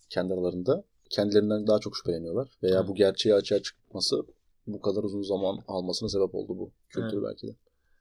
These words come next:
Speaker 2: Şirketin içinde farklı lablar, farklı işte demin bahsettiğim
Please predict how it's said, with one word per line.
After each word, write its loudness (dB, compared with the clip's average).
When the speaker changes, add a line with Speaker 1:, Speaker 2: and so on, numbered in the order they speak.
Speaker 2:
Şirketin 4
içinde 4
farklı 6
lablar, 10
farklı 6
işte 0
demin 6
bahsettiğim 6